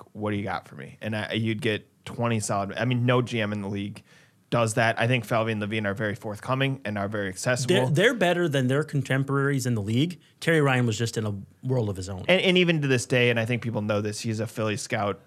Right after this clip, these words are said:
Speaker 1: in the Midwest who often works in the Twins Stadium. So
Speaker 2: So we still
Speaker 1: it,
Speaker 2: see him.
Speaker 1: so we see him a lot, and he's still the same guy.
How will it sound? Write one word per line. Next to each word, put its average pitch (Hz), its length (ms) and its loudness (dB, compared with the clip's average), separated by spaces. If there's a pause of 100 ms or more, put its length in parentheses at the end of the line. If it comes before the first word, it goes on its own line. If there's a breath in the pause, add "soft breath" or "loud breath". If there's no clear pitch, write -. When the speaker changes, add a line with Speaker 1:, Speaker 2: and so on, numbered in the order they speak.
(180)
Speaker 1:
in 113 120 -2
the 113 60 0
Midwest 104 500 -2
who 107 120 -2
often 101 420 -4
works 98 340 -6
in 98 140 -6
the 101 80 -10
Twins 101 260 -8
Stadium. 113 400 -2
So 117 160 -4
Speaker 2:
So 113 60 2
we 120 60 4
still 123 200 2
Speaker 1:
it, 120 60 2
Speaker 2:
see 143 140 0
him. 113 200 -2
Speaker 1:
so 143 180 2
we 127 140 4
see 143 200 2
him 135 120 4
a 117 40 2
lot, 110 260 2
and 120 100 0
he's 117 140 0
still 120 220 0
the 107 80 -2
same 104 240 -4
guy. 95 420 -2